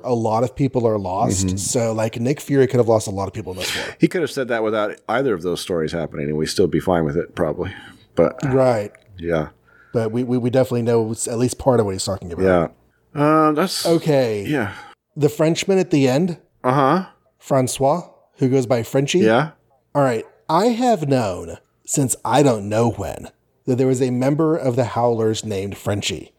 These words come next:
Speaker 1: When I saw Captain America and one of the men they rescue was French, I was like, "Oh, look."
Speaker 2: Uh-huh.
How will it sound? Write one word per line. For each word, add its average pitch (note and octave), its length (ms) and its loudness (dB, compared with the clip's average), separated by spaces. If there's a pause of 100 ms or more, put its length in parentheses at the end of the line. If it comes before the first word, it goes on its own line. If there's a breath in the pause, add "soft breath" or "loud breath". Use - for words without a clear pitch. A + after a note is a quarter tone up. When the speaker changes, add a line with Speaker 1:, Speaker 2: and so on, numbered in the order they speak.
(240)
Speaker 1:
When D3 160 2
I C#3 80 6
saw D3 320 2
Captain C#3 400 0
America B2+ 680 2
and B2+ 180 -2
one B2+ 180 2
of C3+ 80 2
the C3 100 2
men B2+ 260 2
they A#2+ 140 0
rescue A2+ 640 -2
was G#2 300 -6
French, C#3 420 0
I B2+ 60 -2
was B2+ 100 -2
like, C3 240 -2
"Oh, C#3+ 140 2
look." B3 340 2
Speaker 2:
Uh-huh. G2+ 440 4